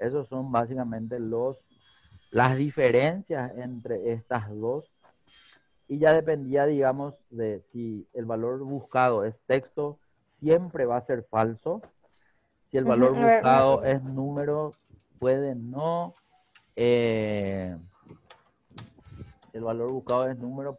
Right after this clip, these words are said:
Speaker 1: puede no siempre ser apro-, eh, eh, falso.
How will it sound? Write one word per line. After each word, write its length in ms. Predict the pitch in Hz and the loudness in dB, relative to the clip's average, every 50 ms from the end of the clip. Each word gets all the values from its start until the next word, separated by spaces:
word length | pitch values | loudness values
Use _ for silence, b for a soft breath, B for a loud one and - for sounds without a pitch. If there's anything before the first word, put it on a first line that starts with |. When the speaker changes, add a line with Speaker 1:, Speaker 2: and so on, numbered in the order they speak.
| _ _ | _ _
Speaker 1:
puede 280 | 127 127 127 135 143 | -4 -2 -2 -2 -2
no 220 | 139 131 127 131 131 - _ | -4 -4 -6 -8 -8 -10 _
siempre 540 | 131 135 139 151 160 170 160 156 151 135 117 | -4 -2 -2 -2 -4 -8 -10 -6 -6 -6 -6
ser 400 | - - 113 113 113 113 113 _ _ _ _ _ _ _ _ _ _ _ _ _ | -6 -4 -4 -4 -4 -6 -8 _ _ _ _ _ _ _ _ _ _ _ _ _
apro-, 340 | - 113 - _ 117 120 - - | -8 -8 -6 _ -6 -6 -4 -4
eh, 360 | 120 110 101 80 85 104 107 | -6 -6 -6 -8 -8 -10 -10
eh, 60 | - - | -10 -4
falso. 520 | - 117 110 110 113 110 - - 139 139 | 0 2 2 2 0 -4 -10 -14 -14 -14